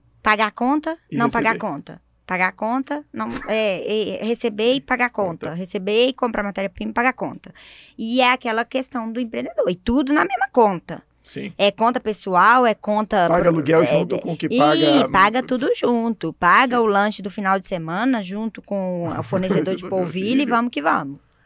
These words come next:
Speaker 2: Aí vocês entenderam, mas aí vocês começaram a ouvir outras pessoas falando, que eu acho até importante, porque eu brinco que tem três tipos de empresário. Aquele que conta com a sorte, ou seja, não precisa preocupar não que vai dar tudo certo.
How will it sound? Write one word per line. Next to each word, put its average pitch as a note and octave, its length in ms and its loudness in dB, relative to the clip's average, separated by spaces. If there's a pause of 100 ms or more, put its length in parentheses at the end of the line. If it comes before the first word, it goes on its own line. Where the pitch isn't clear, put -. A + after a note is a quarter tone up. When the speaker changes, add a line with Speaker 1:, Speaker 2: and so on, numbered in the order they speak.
(100)
Speaker 2:
Aí D#3+ 260 2
vocês G3 220 -6
entenderam, F3 400 -4
mas F#3 220 -6
aí G#3 80 -4
vocês A3+ 180 -6
começaram A3 480 -6
a - 20 -2
ouvir F#3+ 220 -6
outras F#3 180 -12
pessoas E3+ 280 -12
falando, F3 260 -6 (400)
que - 60 -4
eu C#4+ 40 0
acho A#3+ 160 -2
até A3 120 -4
importante, G3 480 -4
porque - 160 -8
eu D3 40 -2
brinco D#3 220 -8
que - 60 -18
tem F3 160 -6
três F3+ 200 -6
tipos E3+ 220 -12
de F#3+ 60 -10
empresário. F3+ 500 -6 (480)
Aquele D3+ 260 -2
que D3+ 80 -4
conta D3 220 -6
com - 80 -4
a C#3 80 2
sorte, - 480 -6 (480)
ou E3 100 0
seja, C3+ 380 0
não G#3+ 160 -8
precisa - 220 0
preocupar A#3 360 2
não A3 120 2
que B3 80 -4
vai A#3 80 0
dar A3 120 0
tudo D#4 280 -4
certo. - 420 -8